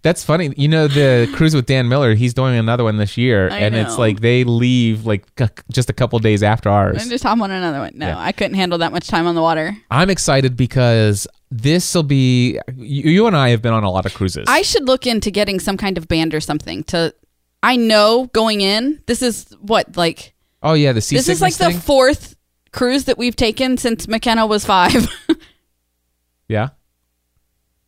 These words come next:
Speaker 2: Is
Speaker 1: So
Speaker 2: it, we went with Dan. We went with Dan.
Speaker 1: Uh-huh.
Speaker 2: We went on the Disney.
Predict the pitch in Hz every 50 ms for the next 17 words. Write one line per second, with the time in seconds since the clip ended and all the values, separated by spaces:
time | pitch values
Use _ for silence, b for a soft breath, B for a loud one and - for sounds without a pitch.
0 | _ _ _ _ _ - 233 - - - - - _ _ _ 190 214 247 254 269
1 | 208 277 302 - - 285 254 226 214 214 254 294 - - - _ _ _ _ _
2 | _ _ _ _ _ _ 202 208 220 185 190 247 262 247 233 240 196 175 170 170
3 | 196 220 - _ _ _ - - 104 101 98 101 120 180 196 202 214 220 220 226
4 | 226 220 208 240 240 226 196 185 180 175 190 -